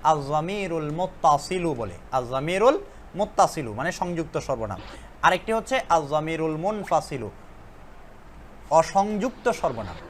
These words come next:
বা সংযোগ বিচ্ছিন্ন সর্বনাম। সাহি? আচ্ছা,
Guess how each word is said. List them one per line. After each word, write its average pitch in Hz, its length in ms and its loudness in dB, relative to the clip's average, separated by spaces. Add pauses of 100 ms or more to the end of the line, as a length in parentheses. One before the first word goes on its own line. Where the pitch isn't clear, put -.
(360)
বা 151 120 4
সংযোগ 185 460 0 (400)
বিচ্ছিন্ন 156 560 2
সর্বনাম। 98 480 -6
সাহি? 220 340 4 (380)
আচ্ছা, - 280 0